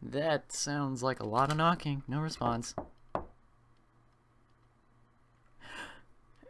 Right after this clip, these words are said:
Yes?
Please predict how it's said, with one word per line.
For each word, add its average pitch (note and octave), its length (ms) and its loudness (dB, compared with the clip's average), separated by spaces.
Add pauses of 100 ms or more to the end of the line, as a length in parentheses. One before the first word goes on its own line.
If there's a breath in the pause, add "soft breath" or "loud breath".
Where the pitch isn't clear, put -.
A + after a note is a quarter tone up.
(2250 loud breath)
Yes? C#3+ 1300 2